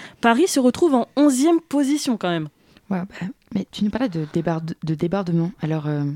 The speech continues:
Speaker 2: quels sont-ils ?
Speaker 1: Eh bien, en Chine, certaines villes identifient des individus ayant commis des incivilités. Ils sont ensuite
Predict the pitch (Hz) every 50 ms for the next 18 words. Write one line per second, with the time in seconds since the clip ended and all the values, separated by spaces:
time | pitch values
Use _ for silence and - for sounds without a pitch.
0 | 175 - - - 196 190 - - 165 156 - - 170 147 143 156 - - - -
1 | _ 214 175 170 185 190 - - - 196 185 185 180 - - - 254 311 359 339
2 | 233 160 147 - - - 262 - - 233 220 208 202 196 254 302 302 269 - -
3 | 214 202 185 208 214 - - 208 - 269 226 220 185 185 196 190 180 185 196 196
4 | 185 214 247 226 190 170 165 - - 226 233 240 233 196 180 160 170 220 247 -
5 | - 233 202 190 185 175 - 220 269 330 - - - - - - - 190 - 220
6 | 208 190 - 208 185 -